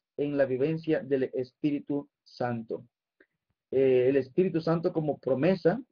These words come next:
eh, de recepción, capítulo tres, leíamos, eh, capítulo tres, versículo catorce, eh, leemos acá, "Para que en Cristo Jesús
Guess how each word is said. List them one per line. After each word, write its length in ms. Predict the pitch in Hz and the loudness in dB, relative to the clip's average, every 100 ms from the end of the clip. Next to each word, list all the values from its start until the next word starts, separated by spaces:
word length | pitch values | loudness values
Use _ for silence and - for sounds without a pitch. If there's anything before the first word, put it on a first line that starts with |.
| _ _ | _ _
eh, 500 | 135 135 123 117 - _ _ _ | -2 0 0 -2 -6 _ _ _
de 580 | - 135 139 127 120 117 - _ _ _ | -16 0 2 4 2 -4 -14 _ _ _
recepción, 640 | - 135 139 151 - 165 196 | -10 -6 -4 -4 2 4 4
capítulo 540 | 185 156 147 165 143 | 2 -2 -2 0 0
tres, 280 | - 160 196 | 4 2 2
leíamos, 720 | 131 135 143 180 143 185 - _ _ _ _ _ - | -4 -2 0 2 0 -2 -8 _ _ _ _ _ -6
eh, 220 | 123 120 | -6 -4
capítulo 460 | 127 - - 147 135 | -6 -6 -2 -2 0
tres, 160 | 151 | 2
versículo 640 | 143 135 156 165 160 139 - | 0 -2 -4 0 2 2 -2
catorce, 800 | - 123 120 - 165 131 170 247 - - | -2 -2 -2 2 2 2 -4 -6 -10 -16
eh, 300 | - 127 - - _ _ _ _ _ _ _ _ _ _ _ - | -10 -8 -8 -12 _ _ _ _ _ _ _ _ _ _ _ -14
leemos 360 | 113 123 139 135 | -4 -2 -2 -4
acá, 320 | 117 135 147 - _ _ _ _ _ _ _ _ _ _ _ _ _ _ _ | -2 0 0 -6 _ _ _ _ _ _ _ _ _ _ _ _ _ _ _
"Para 280 | - 160 165 | 2 4 4
que 180 | 165 170 | 4 2
en 140 | 151 - | 2 0
Cristo 440 | 202 240 - 220 | -2 -2 2 2
Jesús 480 | 185 165 190 202 | 2 4 4 4